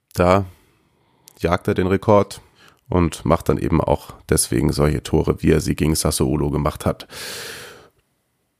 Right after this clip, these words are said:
Tore, Tore, Tore, auch bei Atalanta. Die liefern. Die liefern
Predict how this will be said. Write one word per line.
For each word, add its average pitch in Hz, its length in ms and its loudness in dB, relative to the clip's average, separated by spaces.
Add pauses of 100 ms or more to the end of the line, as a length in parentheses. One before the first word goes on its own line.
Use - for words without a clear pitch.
(180)
Tore, 104 440 2
Tore, 82 440 2 (120)
Tore, 117 760 4 (1120)
auch 95 180 2
bei 85 120 2
Atalanta. 82 580 0 (1400)
Die 117 320 0 (420)
liefern. 95 420 0 (320)
Die 95 80 6
liefern 139 460 2